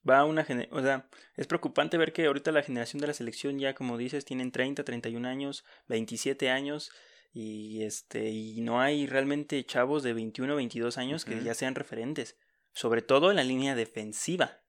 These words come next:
Speaker 2: No hay nadie,
Speaker 1: No hay
Speaker 2: ya
Speaker 1: nadie,
Speaker 2: tenemos nuestro
Speaker 1: no hay
Speaker 2: capítulo
Speaker 1: nadie.
Speaker 2: de eso,
Speaker 1: Sí.
Speaker 2: deficiencia en la saga defensiva, ¿no?
Speaker 1: Eh, pasamos con el siguiente jugador, uno nuevo, por fin, Héctor Moreno.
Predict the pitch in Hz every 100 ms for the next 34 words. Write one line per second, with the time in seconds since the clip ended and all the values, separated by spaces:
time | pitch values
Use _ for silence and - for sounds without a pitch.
0 | _ _ _ - 110 101 110 107 - 120
1 | 113 113 127 120 120 113 - 107 101 117
2 | 151 120 - 113 127 143 185 185 - 127
3 | 107 101 110 - 120 135 - 143 147 -
4 | 104 98 95 98 - 113 107 98 98 98
5 | 104 98 101 131 - _ _ - - -
6 | 123 120 120 120 120 - - 127 147 160
7 | - 127 123 127 143 151 147 156 151 147
8 | _ - - 147 143 147 156 - 135 143
9 | 151 156 156 151 131 147 165 - 139 -
10 | 147 143 - 123 120 147 196 131 -